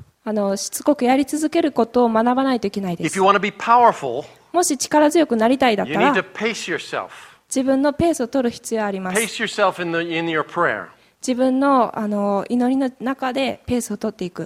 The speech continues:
Speaker 2: Yeah, don't just pray a whole bunch and then become exhausted and quit, but pr-、just keep at it.
Speaker 1: もうたくさん祈り続けて、ち-、力尽きてやめるんじゃなくって、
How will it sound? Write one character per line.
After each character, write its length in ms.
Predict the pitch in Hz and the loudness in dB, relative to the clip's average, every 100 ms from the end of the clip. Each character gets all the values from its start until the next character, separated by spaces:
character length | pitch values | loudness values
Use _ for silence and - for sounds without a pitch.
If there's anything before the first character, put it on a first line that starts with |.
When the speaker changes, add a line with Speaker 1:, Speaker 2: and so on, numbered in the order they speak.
| 127 | 0
Speaker 2:
Yeah, 220 | 139 120 | 2 4
don't 180 | 180 214 | 4 4
just 240 | 208 - | 2 0
pray 200 | - 202 | 4 6
a 40 | |
whole 220 | 180 185 175 | 8 6 4
bunch 200 | 185 160 | 2 0
and 120 | 147 | -4
then 20 | |
become 260 | 160 170 160 | -2 0 0
exhausted 520 | 127 156 160 - 143 | 4 6 6 4 -4
and 120 | 139 | -2
quit, 220 | 180 160 | 0 0
but 240 | 143 131 - | -2 -6 -4
pr-、 320 | 196 180 165 | -4 -2 -4
just 240 | 156 170 | -6 -8
keep 220 | - 240 220 | -10 -6 2
at 220 | 208 131 | 2 2
it. 80 | 98 - _ _ | -2 -18 _ _
Speaker 1:
も 40 | 247 | -12
う 20 | |
た 160 | 269 | -10
く 80 | 294 | -8
さ 140 | - 330 | -2 0
ん 80 | 294 | 0
祈 240 | 269 277 | 0 -2
り 80 | 269 | -4
続 360 | - 269 277 269 | -6 -6 -6 -4
け 180 | 277 | -4
て、 400 | 277 277 262 233 214 | -2 -2 0 -2 -4
ち-、 260 | - - 247 | -8 -12 -14
力 440 | - - 240 240 | -16 -6 -2 -2
尽 180 | 233 247 | -4 -10
き 160 | 240 220 | -10 -8
て 300 | - 247 214 | -4 -2 0
や 100 | 220 | 0
め 140 | 233 | 0
る 100 | 240 | -2
ん 40 | |
じ 60 | 214 | -2
ゃ 60 | 220 | 0
な 180 | 226 | 0
く 140 | 220 202 | -2 -6
っ 20 | |
て、 360 | - - 320 | -6 0 0